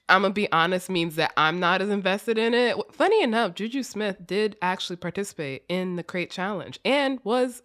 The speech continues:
uh, harangued online for promoting a dangerous activity. And I really feel like if it's, it's not a challenge unless you get harangued online for promoting a dangerous activity. That's just my opinion.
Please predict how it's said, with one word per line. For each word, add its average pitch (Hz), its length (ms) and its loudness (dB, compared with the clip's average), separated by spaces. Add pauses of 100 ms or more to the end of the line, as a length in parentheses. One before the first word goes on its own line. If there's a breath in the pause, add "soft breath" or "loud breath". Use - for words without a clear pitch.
uh, 208 320 4
harangued 202 480 2
online 202 580 0
for 175 240 2
promoting 190 400 0
a - 20 -2
dangerous 180 360 -2
activity. 185 560 -4 (100)
And 262 140 8
I 339 80 8
really 440 340 6
feel 453 240 6
like 403 180 2
if 339 140 2
it's, 359 260 0
it's - 140 0
not 415 160 6
a 359 60 0
challenge 269 520 4
unless 254 280 2
you 269 40 -4
get 262 200 0
harangued 220 340 2
online 240 480 2
for 226 200 -4
promoting 247 840 0
a 240 60 2
dangerous 180 420 0
activity. 269 580 -2 (260 soft breath)
That's 277 200 6
just 330 100 0
my 262 120 6
opinion. 170 440 2